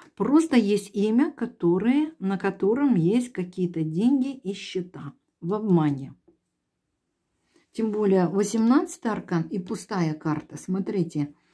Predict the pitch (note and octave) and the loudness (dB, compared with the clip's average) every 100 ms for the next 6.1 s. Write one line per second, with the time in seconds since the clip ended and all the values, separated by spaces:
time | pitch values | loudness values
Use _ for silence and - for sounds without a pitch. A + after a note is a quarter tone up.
0 | _ _ _ F3 E3 A#3+ E4 G4 D#4 G3 | _ _ _ 0 4 6 6 4 2 2
1 | D3+ D3 - E3+ G#3+ A#3 G#3 B3 A3+ F#3 | 0 -2 -8 -2 4 4 6 4 4 4
2 | F3+ E3+ D3+ D3 - - G3 A#3 A#3 F#3+ | 4 4 0 -4 -10 -6 -4 -2 -2 0
3 | G#3 B3+ B3 A#3+ A#3+ B3 A#3+ A#3 G#3+ F3+ | 2 2 4 4 4 2 -2 -4 -6 -8
4 | G3 - - D4 C#4 G#3 G#3 F3 F#3+ E3 | -10 -12 -8 -2 0 0 0 0 0 0
5 | D#3 D3+ A3 B3 E3+ C#3+ D#3 D3+ E3+ D3+ | 0 -2 -4 -4 -4 0 0 0 0 0